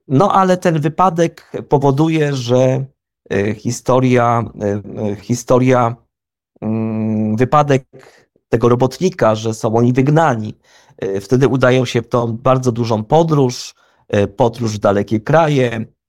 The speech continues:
e, wracają do Neapolu, ale, e, nasz bohater, em, dokładnie mówiąc, e, oczywiście baron Fersen, pisze taką bardzo frywolną, em, po tym wygnaniu, e, bardzo frywolną powieść o Capri,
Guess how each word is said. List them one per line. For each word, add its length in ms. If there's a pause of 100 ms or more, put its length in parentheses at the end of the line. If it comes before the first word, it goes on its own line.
(160)
e, 220
wracają 560
do 240
Neapolu, 760 (160)
ale, 420 (400)
e, 120
nasz 220
bohater, 560 (140)
em, 200 (240)
dokładnie 500
mówiąc, 720 (640)
e, 60
oczywiście 300
baron 240
Fersen, 440
pisze 360
taką 340
bardzo 320
frywolną, 680 (880)
em, 320
po 180
tym 180
wygnaniu, 800 (460)
e, 200
bardzo 380
frywolną 540
powieść 640
o 120
Capri, 640